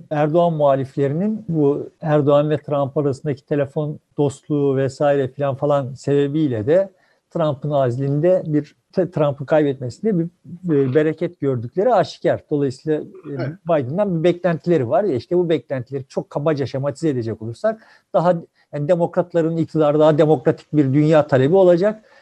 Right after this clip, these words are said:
Speaker 1: ve işte bu demokratik dünya talebi çerçevesinde de Türkiye'ye eğer daha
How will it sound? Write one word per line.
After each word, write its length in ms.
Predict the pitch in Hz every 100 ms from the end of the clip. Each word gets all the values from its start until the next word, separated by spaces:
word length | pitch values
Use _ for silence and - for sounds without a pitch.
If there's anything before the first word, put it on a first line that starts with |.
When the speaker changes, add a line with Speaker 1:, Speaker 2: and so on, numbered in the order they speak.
| _
Speaker 1:
ve 100 | 175
işte 240 | 156 - 147
bu 120 | 170
demokratik 560 | 165 147 147 135 _ 156
dünya 300 | 156 160 151
talebi 400 | 131 117 113 113 - _
çerçevesinde 680 | - 143 - 143 147 - 147
de 140 | 156 160
Türkiye'ye 760 | 160 - 160 131 123 185 220 _ _ _ 202
eğer 340 | 165 139 147
daha 360 | 139 156 143